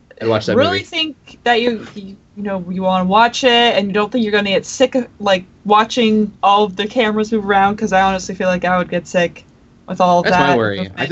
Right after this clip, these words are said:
Speaker 2: movement.
Speaker 1: get motion sickness.
Speaker 2: <laughs> Um, you could go watch that. That'll be coming out this Friday.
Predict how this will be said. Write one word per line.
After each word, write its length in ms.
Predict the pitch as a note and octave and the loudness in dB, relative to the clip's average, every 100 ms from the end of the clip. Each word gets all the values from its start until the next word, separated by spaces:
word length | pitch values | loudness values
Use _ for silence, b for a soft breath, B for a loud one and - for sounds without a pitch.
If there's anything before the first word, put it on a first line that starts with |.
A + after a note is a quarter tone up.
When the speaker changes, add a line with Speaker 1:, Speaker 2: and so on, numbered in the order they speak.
| G3 | 2
Speaker 2:
movement. 100 | C3 | 2
Speaker 1:
get 100 | G#2+ | 0
motion 260 | G#2+ A2 G2+ | -2 -4 -8
sickness. 500 | F#2+ F2+ F#2 A#3 - | -10 -8 -4 -4 -4
Speaker 2:
<laughs> 60 | - - - _ _ _ | -20 -20 -20 _ _ _
Um, 440 | F#3 F3+ E3+ E3 - F3+ | -2 0 -2 -10 -10 0
you 180 | F#3 A#3 | 2 2
could 220 | A3+ B3+ | 2 2
go 160 | G#3+ G#3+ | 4 4
watch 380 | G#3 G3+ - - | 4 4 0 0
that. 320 | A3+ C#4+ - _ F#3+ | 4 2 0 _ -2
That'll 240 | G3+ G#3+ | 0 0
be 120 | G#3+ | -2
coming 360 | A3 G#3+ F#3+ F3+ | -6 -8 -8 -4
out 240 | F#3 G3+ F#3 E3+ | -2 -2 -6 -6
this 260 | G3 A3+ | -6 -6
Friday. 540 | - F3+ E3 - F3+ | -6 -6 -4 -6 -8